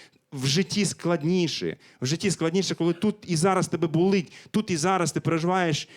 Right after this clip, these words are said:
ем, ну, якісь важкі хвилини життя. Це не так легко, але це треба усвідомлювати. На це треба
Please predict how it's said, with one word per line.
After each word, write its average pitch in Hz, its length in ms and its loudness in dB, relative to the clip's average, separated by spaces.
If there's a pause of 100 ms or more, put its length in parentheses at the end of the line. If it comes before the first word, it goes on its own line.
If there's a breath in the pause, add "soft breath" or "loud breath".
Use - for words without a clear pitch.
(280 loud breath)
ем, 143 600 0
ну, 143 380 0
якісь 139 320 -4
важкі 170 440 0
хвилини 160 420 0
життя. 165 480 0 (300 loud breath)
Це 220 180 0
не 214 100 2
так 180 240 -2
легко, 156 480 -2 (340 soft breath)
але 156 220 -2
це 208 120 0
треба 190 260 0
усвідомлювати. 147 920 0 (240 soft breath)
На 151 140 -2
це 202 240 -2
треба 156 600 -2